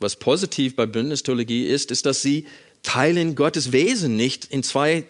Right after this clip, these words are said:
oder mehrere Z-, Heilszeitgeschichten aus. Das Gesetz ist nicht gegen Gnade. Paulus sagt, es ist durch das Gesetz,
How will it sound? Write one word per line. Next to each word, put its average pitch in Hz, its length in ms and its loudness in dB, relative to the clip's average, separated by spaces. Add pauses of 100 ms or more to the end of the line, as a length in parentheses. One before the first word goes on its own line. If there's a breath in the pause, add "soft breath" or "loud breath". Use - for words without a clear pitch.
(140)
oder 131 280 0
mehrere 156 520 0
Z-, - 280 -6
Heilszeitgeschichten 104 960 -2
aus. 90 220 -6 (640 loud breath)
Das 143 180 0
Gesetz 160 400 2
ist - 280 -2
nicht 170 320 0
gegen 143 480 2
Gnade. 147 460 0
Paulus 147 400 0
sagt, 151 320 -2
es 151 120 0
ist 143 160 -4
durch 247 260 4
das 165 200 0
Gesetz, 101 580 -2